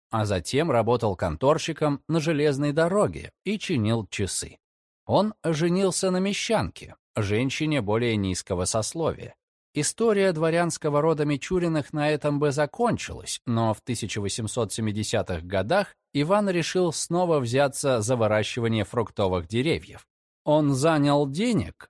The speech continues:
купил участок земли в двенадцать с половиной десятин в Козлове и занялся садом. Каким-то образом ему удалось собрать сорта со всей России и особенно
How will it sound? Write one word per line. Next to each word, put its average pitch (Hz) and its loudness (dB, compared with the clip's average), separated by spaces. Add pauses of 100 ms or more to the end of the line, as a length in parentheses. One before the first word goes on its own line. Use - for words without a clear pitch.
(240)
купил 135 2
участок 110 -2
земли 131 2
в 104 -4
двенадцать 107 -2
с - -8
половиной 104 0
десятин 110 -4
в - -20
Козлове 143 0 (460)
и 170 4
занялся 185 0
садом. - 0 (260)
Каким-то 123 2
образом 180 2 (100)
ему 175 0
удалось 160 2
собрать 139 0
сорта 120 0
со 104 -2
всей 131 -2
России 131 -4 (120)
и 139 -2
особенно 95 -2